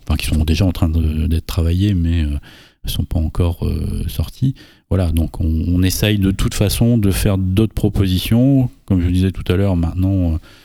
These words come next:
on a un habitat qui se resserre plus dans les villes, on a des terrains qui sont de plus en plus petits, donc il faut aussi adapter, euh, forcément, euh, l'habitat sur des terrains qui ont des très petites façades.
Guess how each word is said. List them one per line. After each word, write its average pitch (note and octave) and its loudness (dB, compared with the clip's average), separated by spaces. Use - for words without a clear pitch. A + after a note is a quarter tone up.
on E2+ -2
a E2 0
un D#2+ 0
habitat F#2 0
qui - -18
se - -2
resserre - -2
plus F#2+ 0
dans F#2+ 4
les F#2+ 2
villes, B2 2
on G2+ 0
a F2+ 0
des F2 -2
terrains F#2+ 0
qui F#2 -6
sont F2+ 0
de - -2
plus F#2 0
en E2+ 2
plus E2 -4
petits, A#2 -4
donc G2+ -2
il F2+ -4
faut - -6
aussi G2 -4
adapter, F#2+ 0
euh, E2+ 0
forcément, G2 2
euh, E2 2
l'habitat F2 -2
sur - -4
des D#2+ -4
terrains F#2 -2
qui - -12
ont F2 -2
des E2 -2
très - -6
petites - -6
façades. F#2+ 0